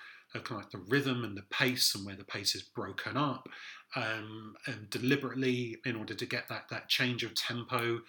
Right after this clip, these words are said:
where perhaps you're bringing in a different singer in order to add that variety,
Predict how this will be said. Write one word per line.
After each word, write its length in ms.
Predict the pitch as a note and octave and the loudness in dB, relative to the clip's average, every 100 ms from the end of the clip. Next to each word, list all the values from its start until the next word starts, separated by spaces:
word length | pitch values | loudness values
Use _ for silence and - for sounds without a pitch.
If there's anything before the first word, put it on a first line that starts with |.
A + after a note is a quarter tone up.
| - - - | -16 -14 -6
where 420 | A2+ A2+ A2+ G#2+ | -2 0 -2 -2
perhaps 240 | - B2 - | -4 -2 0
you're 80 | A2 | 0
bringing 300 | B2+ A2+ A2+ | 0 0 0
in 120 | A2+ G#2+ | -2 -2
a 60 | |
different 320 | A2 - G#2+ | -4 -4 6
singer 560 | - - C#3 B2+ A#2+ A2+ | 10 10 8 4 2 2
in 100 | G#2 | 0
order 180 | G#2 G2+ | -2 -4
to 120 | - - | -6 -4
add 140 | - | -2
that 160 | G2 - | -4 -4
variety, 720 | A2 B2 B2 B2+ - A2+ A2+ | 2 2 4 4 2 2 -2